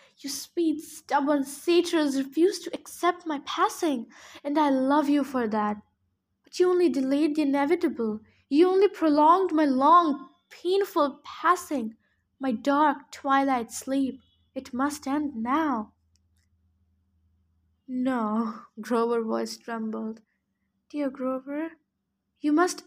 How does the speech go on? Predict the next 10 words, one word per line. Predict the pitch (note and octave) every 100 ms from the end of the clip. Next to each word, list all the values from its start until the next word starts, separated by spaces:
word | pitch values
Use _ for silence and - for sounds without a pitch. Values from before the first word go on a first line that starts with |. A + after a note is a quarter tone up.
| -
accept | - - E4+ F4 -
the | D4
truth. | - - F4+ D4 - _ _ _ _
Your | C#4 C4+
companion | C4+ C4 C#4+ D4+ D#4 C4+
Nico, | B3+ C#4+ C#4+
he | A#3+ B3+
understands." | B3+ B3+ B3 - C4 D4 A#3+ A3 - _ _ _ _ _ _ _ _ _ _ _ _ _ _ _ -
Nico | C#4+ C#4+
nodded | D4+ C#4+ C4